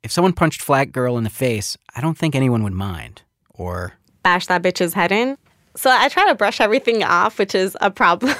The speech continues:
Speaker 2: <laughs> sometimes. But at the moment, at the time, I, I couldn't brush it off. Like, I was really upset. Um, I was, like, crying, and I was like, <laughs> "You see, look at the world." Um, to see,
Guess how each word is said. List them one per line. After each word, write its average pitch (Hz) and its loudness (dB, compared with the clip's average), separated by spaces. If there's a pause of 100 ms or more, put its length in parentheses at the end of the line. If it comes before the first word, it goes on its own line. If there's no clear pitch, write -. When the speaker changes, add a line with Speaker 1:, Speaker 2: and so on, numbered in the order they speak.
(140)
Speaker 2:
<laughs> 381 2
sometimes. 302 -2 (440)
But 202 4
at 208 2
the 214 0
moment, 185 0 (380)
at 220 0
the 208 0
time, 170 -2
I, 165 0
I 175 2
couldn't - -6
brush 175 -4
it 175 0
off. 92 0
Like, 175 0
I 180 2
was 175 -4
really 175 -2
upset. - 0 (400)
Um, 170 2
I 180 2
was, 180 -2
like, 175 -2 (260)
crying, - -4
and - -6
I - -4
was - -4
like, - -2 (300)
<laughs> - -20
"You 254 -6
see, 311 0
look 269 0
at - -4
the 269 4
world." 262 2 (380)
Um, 175 0
to 196 2
see, 180 -6